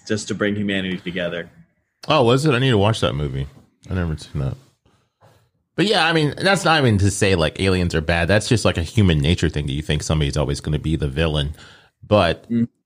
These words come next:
Speaker 2: I think it, like, if we've seen before, like, with nine eleven and kinda, like, when covid first started happening, you know, people kinda band together, but then they go back to their old bullshit again. And it's just like, you know, we don't need a tragedy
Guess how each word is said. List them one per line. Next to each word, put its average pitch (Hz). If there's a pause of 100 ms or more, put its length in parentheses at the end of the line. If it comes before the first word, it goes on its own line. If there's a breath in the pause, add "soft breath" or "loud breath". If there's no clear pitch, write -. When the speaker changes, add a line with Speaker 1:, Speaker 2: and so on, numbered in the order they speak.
Speaker 2:
I 113
think 113
it, -
like, 107
if 110
we've 135
seen 120
before, 95
like, 85
with 82
nine 90
eleven 90
and 80
kinda, 104
like, 85
when 85
covid 90
first 90
started 82
happening, 82
you 80
know, 76
people 95
kinda 90
band 80
together, 73 (360 loud breath)
but -
then 92
they 92
go 85
back 73
to -
their 80
old 82
bullshit 101
again. - (640)
And 80
it's 80
just 87
like, 85 (120)
you 101
know, 98
we 101
don't 101
need 104
a 71
tragedy 95